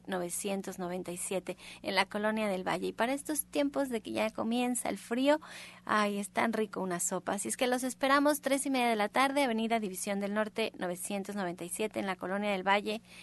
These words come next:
entre el eje cinco y seis. Y les doy los teléfonos once cero siete seis uno seis cuatro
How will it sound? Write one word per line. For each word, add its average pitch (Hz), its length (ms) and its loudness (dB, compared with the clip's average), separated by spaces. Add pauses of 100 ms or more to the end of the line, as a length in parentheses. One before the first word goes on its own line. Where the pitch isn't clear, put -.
(200)
entre 262 260 2
el 240 80 4
eje 240 240 0
cinco 220 340 -2
y 208 80 -4
seis. - 180 -2 (200)
Y - 40 -4
les 190 160 -2
doy 208 140 0
los 208 220 -4
teléfonos - 520 -6 (360)
once 294 480 6
cero 214 320 0
siete 220 560 -2
seis 185 360 -4
uno 208 200 -2
seis 180 340 -8
cuatro 220 460 4